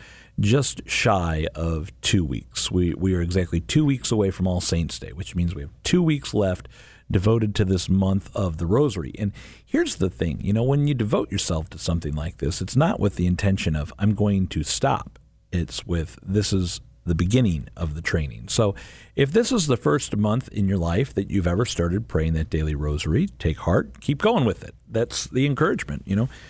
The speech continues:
Don't let October be the only month of the year that you pray the rosary with great frequency. In fact, pray it every day. Yeah, I, I can't go back to this enough. Our Lady of Fatima asked us to do it every day. Now, if that's not enough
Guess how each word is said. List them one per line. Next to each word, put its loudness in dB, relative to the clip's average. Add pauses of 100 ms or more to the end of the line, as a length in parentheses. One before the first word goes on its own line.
(180)
Don't 2
let 2
October 2
be 2
the 0
only 2
month 2
of 0
the 2
year 2
that 0
you -2
pray 2
the -2
rosary -2
with -2
great 2
frequency. -2
In -2
fact, 0 (100)
pray 2
it -2
every 0
day. -4 (480)
Yeah, 0
I, 0
I 0
can't 0
go 2
back 2
to 2
this -2
enough. -4 (1000)
Our 6
Lady 4
of -2
Fatima 0 (340)
asked 0
us 0
to -6
do 2
it 0
every -2
day. -10
Now, 0
if 0
that's 2
not 4
enough -2